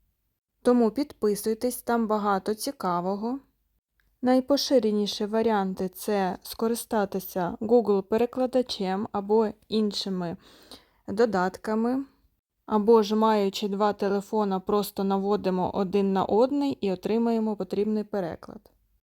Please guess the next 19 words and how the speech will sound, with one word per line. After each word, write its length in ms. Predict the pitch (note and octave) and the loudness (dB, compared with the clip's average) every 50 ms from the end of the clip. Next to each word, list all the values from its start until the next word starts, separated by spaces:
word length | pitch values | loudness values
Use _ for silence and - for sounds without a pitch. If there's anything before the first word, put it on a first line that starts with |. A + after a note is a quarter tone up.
| _ _ _ _ _ _ _ - | _ _ _ _ _ _ _ -6
Зараз 420 | A#3 G#3+ B3 A#3+ A#3 A3+ G#3+ A3 A3 | -2 0 2 2 2 2 0 0 -2
я 100 | A3 G#3 | -4 -4
хочу 420 | - - A3+ G#3+ G#3+ - G#3+ G3+ | -2 -4 -4 -4 -4 -6 -8 -4
вам 240 | G3 G#3 G#3 G3+ G3 | -2 -2 -2 -2 -2
показати 580 | G#3 G3+ G3+ A3+ G#3+ G#3 G#3+ G3+ G3+ - G#3+ | -4 -4 -4 -4 -4 -2 -2 -4 -4 -4 -6
ще 300 | G#3 - - - A#3+ G#3 | -6 -6 -6 -2 0 0
один 260 | G3 F#3+ G#3 A#3+ C#4 C#4 | 0 0 0 0 -2 -2
спосіб. 680 | - - _ - F3+ F3+ F3+ - - B3 B3+ - _ - _ _ _ _ _ _ _ _ _ _ | -4 -10 _ -4 -4 -2 -2 -4 -6 -8 -8 -8 _ -20 _ _ _ _ _ _ _ _ _ _
На 160 | - A3+ A#3 A#3 | -2 0 0 0
прикладі 720 | A#3+ - B3+ A#3+ B3 - G#3 G3 F#3+ F#3 G3 F#3+ F#3+ F#3 G3+ G#3+ A3+ | 2 2 2 2 2 0 -2 -4 -4 -2 -2 -2 -2 -2 -6 -8 -8
мого 340 | - G#3 G#3+ G#3+ G#3+ A3 G#3 | -4 -2 -2 0 0 -2 -2
замовлення 800 | G3+ A3+ A#3 A#3 A3+ G#3 F#3 E3+ F3+ F#3 F3+ F3+ F3+ F3+ F3+ F3+ | -2 -2 -2 0 0 0 -2 -2 -2 -4 -4 -4 -4 -4 -4 -6
з 100 | F3+ G#3 | -6 -6
Вічату. 760 | A#3+ C#4 C4+ - - - F3+ F3 F3 - - G3+ A3+ B3+ C4 _ _ _ _ _ _ - _ _ _ _ _ _ _ _ _ _ _ - | -6 -8 -8 -8 -8 -6 -4 -4 -6 -6 -6 -6 -6 -6 -8 _ _ _ _ _ _ -20 _ _ _ _ _ _ _ _ _ _ _ -4
Ось 280 | A3+ A#3 A3+ A3+ - | 0 0 0 0 0
мій 160 | A3 G#3 G#3 G3+ | 0 0 0 0
діалог 500 | G3 A3 A#3 A#3+ A#3+ A3+ F#3+ E3 F3 - | 0 2 2 4 4 2 2 0 -2 -6
з 60 | - | -10
продавцем. 840 | - - A#3+ A3+ A#3+ C#4+ C#4+ - - - - F3+ E3+ F3+ G#3 A#3+ | -6 -4 -4 -2 -2 -2 -4 -4 -10 -10 -8 -6 -6 -4 -6 -8